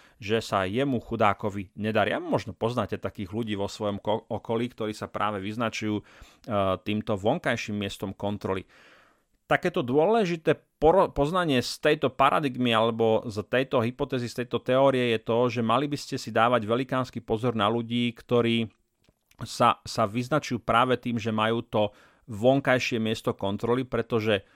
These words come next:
u nich bude veľmi ťažké, ak vôbec možné, dovolím si o tom pochybovať, naštartovať práve tú vnútornú motiváciu a celá ich výkonnosť môže byť potom, e, môže byť potom viazaná na tie vonkajšie stimuly.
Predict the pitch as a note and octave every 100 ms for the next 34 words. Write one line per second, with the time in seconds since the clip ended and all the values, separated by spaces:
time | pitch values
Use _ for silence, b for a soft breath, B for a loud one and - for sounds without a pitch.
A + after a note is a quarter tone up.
0 | b b _ C#3 F3 D#3 C#3 C#3 C#3 -
1 | _ C3 A#2+ A#2+ G#2+ G#2+ C#3+ E3+ E3+ B2+
2 | A2+ A2 - C3+ C3+ C#3+ C#3 G2 G2 G#2+
3 | C3 C3 G#2+ G#2 G#2 G2 G2+ A#2 B2+ C#3+
4 | - A2 G#2 A2 A2 A2 - G2 B2 -
5 | D3+ C#3 C3 A#2+ b b b _ A#2+ C#3+
6 | - D#3 C#3+ C#3 C3 A#2+ - _ A2 A2
7 | B2 B2 B2 B2 _ A2 G2 A#2+ A#2+ B2+
8 | A#2 G#2 G#2 C3+ C3 C3 C3 - D3+ -
9 | A#2 A2 - - E3 F#3 F3 C#3 - -
10 | G2+ F#2 G#2+ B2 - D#3+ A#2+ G#2 B2+ -
11 | _ _ _ A#2+ B2+ C#3 C3+ B2 - A#2+
12 | C3 B2 - - G#2 G#2 G2+ B2+ B2 B2+
13 | A#2+ - A#2+ B2+ G2+ G2+ A2 A#2+ A#2 A#2
14 | b b A2+ - G#2+ A2+ A#2+ A2+ - G#2+
15 | - A2 F#2+